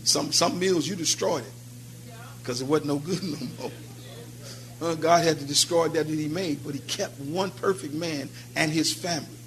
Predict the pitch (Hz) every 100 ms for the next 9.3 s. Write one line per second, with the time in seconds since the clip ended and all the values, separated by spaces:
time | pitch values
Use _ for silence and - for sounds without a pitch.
0 | - - - - - - 156 147 156 156
1 | 165 208 208 208 220 170 170 - - 220
2 | - 165 165 - - - - 180 185 160
3 | 175 151 160 185 - 156 160 175 - -
4 | 185 214 220 214 - 233 226 220 185 -
5 | 139 127 127 117 - 185 196 175 147 160
6 | 147 123 - - - 135 165 208 202 180
7 | - 127 - 135 - - - - 160 135
8 | - - 208 185 165 165 151 165 147 143
9 | 156 - -